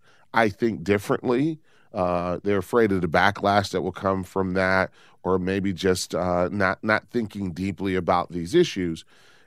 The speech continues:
But it's important for us to remember that there's a lot on our ballots. It's not just who do you want in that Senate seat, or who do you want for governor, or who do you want to oversee your local,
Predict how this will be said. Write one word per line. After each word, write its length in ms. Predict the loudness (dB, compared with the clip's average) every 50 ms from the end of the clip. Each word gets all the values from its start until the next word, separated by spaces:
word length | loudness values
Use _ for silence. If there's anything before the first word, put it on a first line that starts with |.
| _ _ 0
But 140 | 2 4 4
it's 180 | 4 2 2
important 680 | 0 0 0 -2 -2 2 4 4 4 2 -2 -4 -4 -4
for 200 | 0 2 4 4
us 160 | 4 4 2 0
to 120 | -4 -2
remember 600 | 0 0 0 0 0 -2 -2 0 0 0 0 -2 _ _ _ _ _ _
that 540 | -6 2 4 4 6 6 4 2 0 -2 -4 _ _ _ -4
there's 240 | 0 2 2 4 4
a 60 | 4
lot 280 | 6 6 6 6 6
on 160 | 6 6 6 6
our 140 | 4 2
ballots. 640 | 2 2 0 -2 -2 -6 -10 -12 -14 -18 -20 -20 -20 _ _ _ _ -2
It's 240 | -2 -2 -2 -2
not 400 | -2 2 4 6 6 4 4 2
just 460 | 0 2 4 4 4 4 2 -2 -8 -14 _ _ _ _ _ _ -4
who 160 | 2 2 4
do 60 | 4
you 140 | 4 2 2
want 240 | 2 2 2 0 0
in 80 | 0
that 180 | -2 -2 -2 -4
Senate 360 | -6 -4 -4 -4 -4 -6 -8
seat, 340 | -8 -6 -4 -4 -4 -6 -10 _ _
or 380 | -4 0 0 2 2 2 0 -2
who 100 | -2 -2
do 60 | -2
you 120 | -2 0 0
want 220 | -2 -2 -4 -6
for 120 | -8 -8
governor, 520 | -4 -2 -2 -2 -2 -4 -6 -8 -10 -10 -12 -16 -20 -20 -20 -14
or 120 | -12 -10 -6
who 140 | -4 -2 -2
do 60 | 0
you 200 | 0 0 0 0
want 440 | 0 0 0 0 0 -2 -4 -6 -8
to 480 | -8 -4 -2 -2 0 0 -2 -2 -2 -2
oversee 480 | -2 0 0 0 -2 -4 -8 -6 -6 -6
your 220 | -4 -4 -4 -4
local, 800 | -4 -4 -2 0 0 0 0 -2 -2 -2 -2 0 0 0 -2 -4